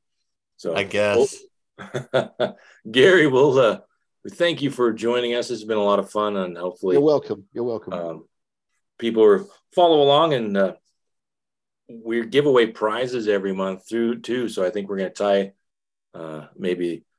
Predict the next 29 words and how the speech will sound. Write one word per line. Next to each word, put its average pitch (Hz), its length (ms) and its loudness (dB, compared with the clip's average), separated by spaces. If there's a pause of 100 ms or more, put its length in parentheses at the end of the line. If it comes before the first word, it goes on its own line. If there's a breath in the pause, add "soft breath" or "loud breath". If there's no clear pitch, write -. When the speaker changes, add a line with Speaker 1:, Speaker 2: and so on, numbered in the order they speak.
(140)
Speaker 1:
the 90 80 -4
World 101 360 2
Cup 110 280 -2
bracket 95 420 0
into 95 600 -4
a 87 80 -2
giveaway, 90 680 -4 (680)
uh, 76 260 -14 (640)
Speaker 3:
Okay. 175 240 -12 (180)
Speaker 1:
w-, 196 140 -14 (120)
when 95 160 -2
we 92 120 0
get 90 180 0
closer. 95 360 0
So 90 120 -8
it 82 60 -4
should 90 140 -12
be 87 80 -6
a 85 80 -6
lot 82 120 -8
of - 80 -14
fun. 90 160 -6
But 92 60 -2
we 101 120 2
thank 151 280 0
you 135 60 -14
for 104 100 -10
joining 135 380 0
us, - 280 -6